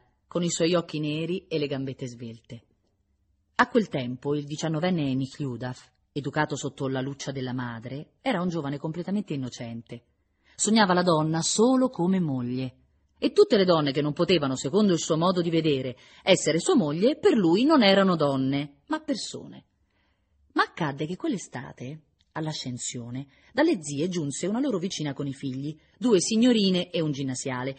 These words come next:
e con un giovane pittore di origine contadina, loro ospite. Dopo il tè, si misero a giocare a garelchi nel prato già falciato dinanzi alla casa. Presero anche Katiuscia. Dopo alcuni scambi, a Nichliudaf toccò correre in coppia con Katiuscia.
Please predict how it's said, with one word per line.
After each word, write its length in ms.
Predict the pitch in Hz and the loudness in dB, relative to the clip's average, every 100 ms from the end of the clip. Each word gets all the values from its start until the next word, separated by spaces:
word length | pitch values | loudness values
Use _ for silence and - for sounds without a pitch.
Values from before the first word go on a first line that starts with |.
| - - | -12 -8
e 80 | |
con 160 | 269 330 | -2 2
un 80 | 320 | 4
giovane 340 | 233 175 214 | 4 4 2
pittore 400 | 269 - 233 208 | 0 4 4 6
di 80 | 190 | 4
origine 320 | 180 175 165 | 2 0 -6
contadina, 680 | 160 156 170 139 139 139 135 | -4 -4 -2 -2 -2 -4 -4
loro 300 | 156 135 120 | -4 -4 -6
ospite. 480 | 120 - 139 135 135 _ _ _ _ _ _ - | -10 -12 -12 -12 -14 _ _ _ _ _ _ 4
Dopo 260 | 466 466 | 6 6
il 140 | 175 - | 4 2
tè, 340 | 135 190 - _ _ _ | -4 -4 -8 _ _ _
si 140 | - 339 | 0 4
misero 260 | 220 214 | 4 6
a 40 | 233 | 4
giocare 560 | 254 214 190 185 190 - | 4 6 8 6 2 0
a 120 | 190 | 0
garelchi 640 | 175 165 165 165 - 180 | 4 4 2 -2 -4 -2
nel 160 | 185 185 | 0 0
prato 340 | 196 175 170 | 2 2 2
già 140 | 165 160 | 0 0
falciato 460 | 175 165 156 147 | -2 -2 -2 -2
dinanzi 340 | 147 139 131 139 | -4 -4 -6 -8
alla 100 | 131 | -8
casa. 400 | 131 123 135 - _ _ _ - | -10 -10 -12 -14 _ _ _ 2
Presero 340 | 320 311 285 | 4 6 6
anche 220 | 185 185 | 4 2
Katiuscia. 600 | 190 180 - 120 - 127 - _ _ _ _ _ | -4 -6 -8 -10 -10 -10 -14 _ _ _ _ _
Dopo 240 | - 262 190 | -2 0 2
alcuni 340 | 165 226 185 | 0 0 0
scambi, 520 | 151 - 294 349 349 392 - | -2 -2 -2 0 0 -2 -2
a 100 | 151 | -4
Nichliudaf 640 | 233 - 170 151 233 - | -4 -4 -6 -2 -4 -4
toccò 280 | 311 - 165 | -10 -4 -4
correre 380 | 165 143 190 277 | -4 -4 -4 -4
in 80 | |
coppia 320 | - 123 - 165 | -6 -10 -10 -10
con 120 | 127 | -10
Katiuscia. 560 | 131 - - - - | -14 -16 -14 -12 -14